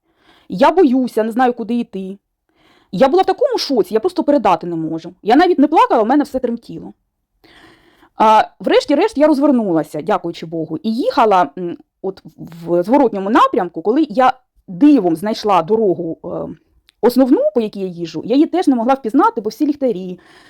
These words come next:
а, вс-, вс-, все було засипано снігом. І я навіть не розумію, чи по своїй колії я їду, по своєму боку дорозі, чи я з'їхала вже. Я, е, доїхала до будинку і подумала: от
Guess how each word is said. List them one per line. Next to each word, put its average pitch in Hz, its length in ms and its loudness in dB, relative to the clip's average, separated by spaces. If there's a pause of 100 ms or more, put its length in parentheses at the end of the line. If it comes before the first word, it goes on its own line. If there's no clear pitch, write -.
(120)
а, 190 200 0
вс-, - 280 -10
вс-, - 280 -16
все 302 280 0
було 294 200 2
засипано 294 540 2
снігом. 226 500 -2 (840)
І - 80 0
я 320 100 6
навіть 370 140 2
не 311 60 8
розумію, 415 300 -2
чи 302 100 0
по 277 120 -6
своїй 311 200 2
колії 302 420 4
я 262 80 2
їду, 226 480 -4 (300)
по 196 80 -4
своєму 262 320 4
боку 247 280 -2
дорозі, 175 760 -4
чи - 140 -6
я 302 140 2
з'їхала 208 520 -4
вже. - 220 -14 (680)
Я, 262 340 2 (100)
е, 208 220 -4
доїхала 240 480 0
до 214 100 -4
будинку 262 400 -4
і - 20 -6
подумала: 180 640 -6
от 226 100 2